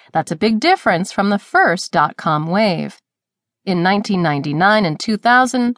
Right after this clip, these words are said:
most companies rushed into their I P O after just four and a half years,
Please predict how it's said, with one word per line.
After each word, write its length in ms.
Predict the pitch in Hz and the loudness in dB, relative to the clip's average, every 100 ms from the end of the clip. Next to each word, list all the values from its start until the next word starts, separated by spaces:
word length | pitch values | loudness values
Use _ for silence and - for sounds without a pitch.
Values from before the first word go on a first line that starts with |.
| - | 0
most 340 | 202 339 - | 0 0 -2
companies 540 | 285 262 269 262 262 | 0 0 0 0 0
rushed 400 | 156 160 277 - | 0 0 0 -2
into 240 | 240 240 202 | -4 -2 -2
their 220 | 160 135 | -2 0
I 180 | 160 196 | 0 0
P 240 | 190 160 | -2 -2
O 180 | 170 226 | 0 2
after 300 | 226 247 285 | 0 0 -2
just 320 | 247 285 - | -4 -4 -6
four 240 | - 277 269 | -4 0 2
and 100 | 262 | 2
a 60 | |
half 340 | 240 285 294 - | 0 0 0 -2
years, 360 | 151 - - | -4 -6 -12